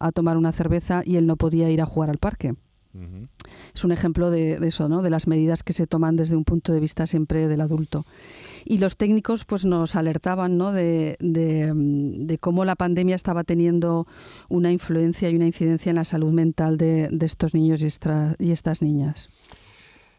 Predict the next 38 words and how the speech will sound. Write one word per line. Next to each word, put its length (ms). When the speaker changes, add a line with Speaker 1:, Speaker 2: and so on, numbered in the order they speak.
Speaker 2:
Sin 280
duda, 440
eh, 340
un 140
momento 640
singular 480
el 120
que 80
hemos 180
vivido 360
todos, 480
pero 320
que 320
además, 460
según 280
nos 160
han 120
dicho 240
los 160
psicólogos, 840
pues, 440
eh, 280
nos 200
ha 60
dejado 260
huella 280
a 40
todos. 360
Pero 200
claro, 200
en 100
el 100
proceso 520
evolutivo 640
de 340
niños 540
y 80
jóvenes, 640